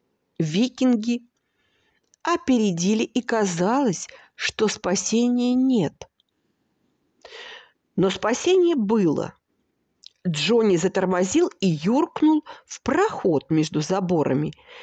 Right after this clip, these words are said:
Это был очень узкий п-, коридор. Если бы Джонни развёл руки, он коснулся бы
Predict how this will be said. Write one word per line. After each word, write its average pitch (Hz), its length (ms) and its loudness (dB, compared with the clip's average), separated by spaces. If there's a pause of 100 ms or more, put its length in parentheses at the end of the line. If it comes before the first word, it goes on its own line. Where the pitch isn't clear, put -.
(320)
Это 208 300 0
был 214 440 0
очень 220 400 2 (140)
узкий 254 480 -2
п-, - 120 -18 (220)
коридор. 165 600 0 (440)
Если 180 460 -2
бы 175 380 0
Джонни 170 600 2
развёл 180 600 0
руки, 214 480 -2 (440)
он 240 200 2
коснулся 240 840 0
бы 151 220 -2